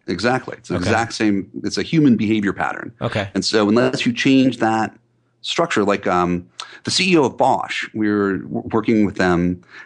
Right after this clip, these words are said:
Speaker 1: and he was on a panel, uh, with Jeff and just talked to, uh, one of my colleagues, Joe Justice, a lot.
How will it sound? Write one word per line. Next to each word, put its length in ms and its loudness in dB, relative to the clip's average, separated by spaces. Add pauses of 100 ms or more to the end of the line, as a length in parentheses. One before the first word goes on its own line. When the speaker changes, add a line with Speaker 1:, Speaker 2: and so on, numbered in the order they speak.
Speaker 1:
and 440 0
he 120 0
was 100 -2
on 100 2
a 60 0
panel, 680 0
uh, 480 0
with 220 -4
Jeff 540 -2
and 320 -2
just 160 -10
talked 200 -4
to, 140 -2
uh, 260 -2
one 80 2
of 140 4
my 80 2
colleagues, 320 0
Joe 160 0
Justice, 380 -2
a 60 -4
lot. 220 -2